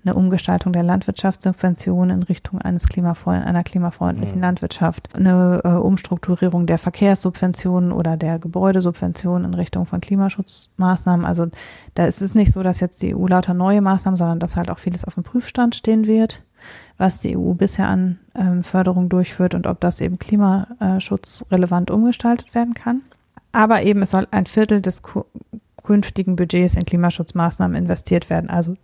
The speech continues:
Speaker 1: das darf zumindest dann nicht gegen den Klimaschutz verstoßen. Dann sollen weitere, äh, ungefähr hundertfünfzehn Milliarden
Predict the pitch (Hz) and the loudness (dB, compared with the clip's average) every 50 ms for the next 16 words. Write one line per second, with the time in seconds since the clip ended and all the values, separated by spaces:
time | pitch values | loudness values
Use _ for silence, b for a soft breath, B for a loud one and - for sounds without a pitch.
0 | _ - - - - - - 190 185 - - - 185 180 175 160 - - 175 170 | _ -18 -6 -2 -2 0 2 2 0 0 0 0 2 2 2 2 0 0 0 0
1 | 175 - - _ - 175 175 165 165 165 156 160 165 156 - - 165 131 - 160 | 0 -2 -4 _ 0 0 2 2 0 -2 -2 -4 -6 -6 -6 -6 -4 -4 -4 -4
2 | - 170 - - - 180 - - - 165 - - - - 196 208 202 214 240 262 | -4 -6 -6 -6 -4 -6 -4 -2 -2 -4 -4 -4 -6 -6 -2 2 2 4 4 4
3 | 277 285 269 247 - - - 202 190 196 208 208 208 208 208 202 196 196 190 180 | 4 2 2 0 -2 -2 -4 -4 0 0 2 2 4 4 2 2 0 0 -2 0
4 | 190 185 202 233 233 - 240 233 220 214 214 214 214 214 208 214 202 - 202 202 | 0 0 0 -2 -2 -4 -4 -4 -2 0 0 2 2 2 2 2 0 0 0 -2
5 | 196 196 - - - 202 196 190 196 196 - 196 190 180 185 185 180 175 - - | -2 -2 -4 -4 -2 -2 0 0 0 0 -2 -2 0 0 0 0 0 -2 -4 -4
6 | - 233 277 294 - - - - 277 269 262 247 233 233 226 226 226 226 226 | -4 -4 -4 -4 -6 -8 -6 -4 -2 0 0 2 2 2 2 4 4 2 0